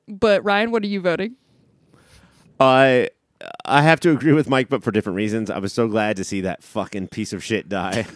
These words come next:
Speaker 2: <laughs> that I have to go with Morph dying.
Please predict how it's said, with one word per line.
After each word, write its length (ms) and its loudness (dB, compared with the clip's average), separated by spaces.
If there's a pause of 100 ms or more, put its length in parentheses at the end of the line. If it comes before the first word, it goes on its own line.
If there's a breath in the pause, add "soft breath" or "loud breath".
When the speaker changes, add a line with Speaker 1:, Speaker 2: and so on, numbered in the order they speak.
Speaker 2:
<laughs> 180 -8
that 480 -4 (560 loud breath)
I 80 -2
have 200 0
to 80 -4
go 100 -4
with 140 -6
Morph 300 -10
dying. 400 -10